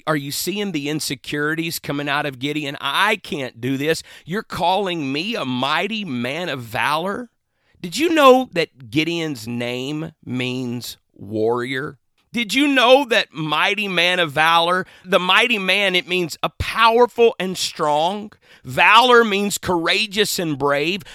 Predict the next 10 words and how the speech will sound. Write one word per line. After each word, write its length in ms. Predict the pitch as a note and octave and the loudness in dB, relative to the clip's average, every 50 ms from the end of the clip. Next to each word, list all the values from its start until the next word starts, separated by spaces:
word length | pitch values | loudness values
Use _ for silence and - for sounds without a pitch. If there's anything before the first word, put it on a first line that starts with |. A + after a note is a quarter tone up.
| - | -16
So 240 | - - - G#3+ G3 | -10 -2 0 0 0
Gideon, 840 | F3 D#3+ D3 C3+ C3+ G#3 B3+ D4 D#4 D4+ C4 A3+ G#3+ G#3+ A3 A3+ A#3 | 0 -4 -12 -6 -2 0 0 2 2 2 2 0 -2 -2 -2 -4 -4
he 300 | A3 G3 - - B3 B3 | -6 -6 -6 -6 -4 0
was 260 | A#3+ A3 G#3+ F3 F#3 | 2 2 2 2 0
a 200 | F#3 F3+ E3 - - _ | 0 -2 -2 -4 -6 _
powerful, 880 | - C#3 D#3+ G3+ A3+ A#3+ B3 C4+ C4+ C4+ - - C4 C4 C4 C4 - - _ _ _ | -8 -4 0 2 2 4 4 4 2 0 0 2 4 4 4 4 0 -4 _ _ _
strong, 960 | - - - - - G#3 A3 A3+ B3 B3 A#3+ A#3 A#3 A#3+ A3+ A3 G#3+ G#3 - - _ _ _ | -8 -8 -8 -6 -4 -2 0 2 4 4 6 6 4 4 2 0 -2 -4 -6 -8 _ _ _
courageous, 920 | - - E3+ D#3+ E3+ F3+ F#3+ G#3 A3+ A3 G3+ F3+ A3 G3 G#3 F#3+ - - - _ - _ _ - | -6 -4 -4 -2 0 0 2 2 0 0 -2 -2 0 0 0 0 -2 -6 -8 _ -20 _ _ -20
brave 840 | A#2+ G#2+ C#3+ D#3+ F3 F#3+ G3+ A3+ A3+ A3 A3+ A3+ A#3 A#3+ A#3+ A3 F3 - - _ _ | -14 -6 0 2 6 8 8 8 8 6 4 2 2 2 0 0 -4 -8 -14 _ _
warrior 1000 | _ - A2+ C#3+ D3 D#3+ F3+ F#3+ G3 G3 F#3 F#3 F3+ E3 D#3 D3 B2+ A2+ B2+ - | _ -12 -6 0 2 4 6 8 8 8 8 8 6 4 2 0 -2 -2 -6 -12